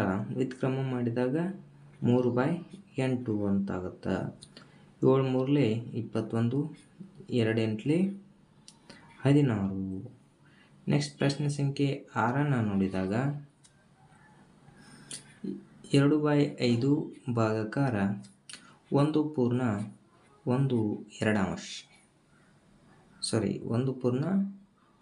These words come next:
ಒಂದು by ಎರಡು ಅಂತಾಯ್ತು. ಎರಡು by ಐದು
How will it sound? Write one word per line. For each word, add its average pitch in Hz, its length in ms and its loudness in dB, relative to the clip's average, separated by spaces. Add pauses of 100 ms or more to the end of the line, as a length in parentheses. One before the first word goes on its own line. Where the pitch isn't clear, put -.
(280)
ಒಂದು 135 260 4
by 107 220 2 (220)
ಎರಡು 110 320 0
ಅಂತಾಯ್ತು. 95 540 0 (1000)
ಎರಡು 147 320 4
by 143 300 2 (540)
ಐದು 120 340 4